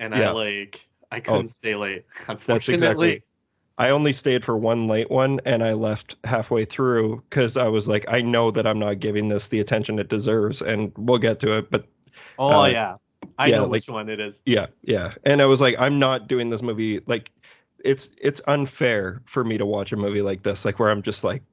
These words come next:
Speaker 2: burnt out. I was, that was a night where I was, like, had a big family supper and everything, so I was just exhausted playing with my nieces and nephew. Um, but yeah, The Feast, it's, you explain The Feast. You, you take this one away.
Speaker 1: Ex-,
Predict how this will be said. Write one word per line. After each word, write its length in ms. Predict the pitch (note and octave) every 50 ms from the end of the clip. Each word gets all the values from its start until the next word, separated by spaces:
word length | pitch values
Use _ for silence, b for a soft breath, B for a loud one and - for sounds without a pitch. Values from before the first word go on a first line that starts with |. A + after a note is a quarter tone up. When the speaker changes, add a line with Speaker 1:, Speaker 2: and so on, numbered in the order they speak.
| _ _ _ -
Speaker 2:
burnt 340 | C3+ A#2+ A#2+ A2+ G2+ - G#2
out. 220 | G2+ G2+ G#2 G#2+
I 40 | A2
was, 160 | G#2 G#2 -
that 220 | - A2 A2+ B2 B2
was 180 | B2+ B2 A#2
a 60 | B2
night 240 | A2 G#2+ G#2 A2 G#2+
where 140 | F#2+ G#2 G#2
I 40 | G2+
was, 100 | G#2 G#2
like, 160 | G2+ G2+ -
had 200 | - G#2+ E3 G#2+
a 60 | G2+ G2+
big 240 | - - A2+ G2
family 380 | - - A#2 G#2+ G#2 G#2 G#2 G2
supper 600 | - - A#2 G2 G#2 - G#2 G#2 G#2 G#2 G2+ G#2 - -
and 140 | A#2+ G#2+
everything, 420 | G#2 G#2 G#2+ G2+ G2 - G#2 G#2+ G#2
so 160 | - G2+ G2
I 140 | - A#2+ C#3
was 120 | C3+ -
just 160 | - G#2 -
exhausted 680 | G#2 G2 - A2+ A2 G#2 G2 G2 - - A2+ A2+ - -
playing 200 | - B2 A#2+ A#2
with 140 | A2+ - -
my 100 | A2 G#2+
nieces 360 | G#2 G#2 G#2 G#2 - A2 -
and 100 | A2 G#2
nephew. 400 | G#2 G2+ G2+ - A2+ A2 G#2+ G#2+ B B B B B B B B
Um, 460 | - A#2 A#2 G#2+ G#2+ G#2+ G#2 G2+ F2+ - -
but 120 | - C3
yeah, 180 | B2+ B2 A#2+ G#2+
The 100 | G2 A2
Feast, 440 | - - C#3+ C3 A2+ G2+ - - -
it's, 360 | - A#2 A2 - - - - - _ -
you 380 | D3 D#3 E3 F3+ A3 A3 G3+
explain 440 | E3+ - - - - C3 A2 G#2 G2+
The 80 | F#2 -
Feast. 400 | - D#2 - - - - - D#3+
You, 240 | - A#2+ B2 B2+ A#2 -
you 200 | - C3+ C#3+ D3
take 220 | - C3+ A2 -
this 180 | G#2+ - - -
one 100 | G#2+ G#2+
away. 300 | - - - A2 A#2 - - _ _ - - - _ -
Speaker 1:
Ex-, 300 | D3 D3 C3+ - - -